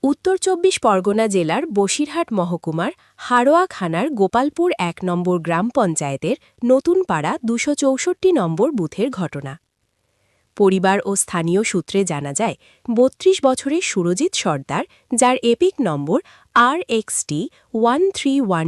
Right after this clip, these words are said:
টু ফোর এইট জিরো সিক্স, ছাব্বিশ বছরের পূজা সর্দার, যার এপিক নম্বর আরএক্সটি ওয়ান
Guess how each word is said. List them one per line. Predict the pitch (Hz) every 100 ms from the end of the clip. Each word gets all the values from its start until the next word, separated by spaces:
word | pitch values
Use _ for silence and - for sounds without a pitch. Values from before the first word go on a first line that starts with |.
| 170
টু | 151 160 - _ _ -
ফোর | 262 339 -
এইট | 220 208 - 208
জিরো | 254 214
সিক্স, | 165 139 - - - _ _ _ _ _ _ _ -
ছাব্বিশ | 190 156 175 165
বছরের | 156 - 185 349 -
পূজা | 285 262 208
সর্দার, | - 139 131 156 311 _ _ 262
যার | 254 262 233
এপিক | 233 370 - 233
নম্বর | 147 143 247 - _ _
আরএক্সটি | 233 254 359 - 226 - - - 151 285 _ _
ওয়ান | 220 233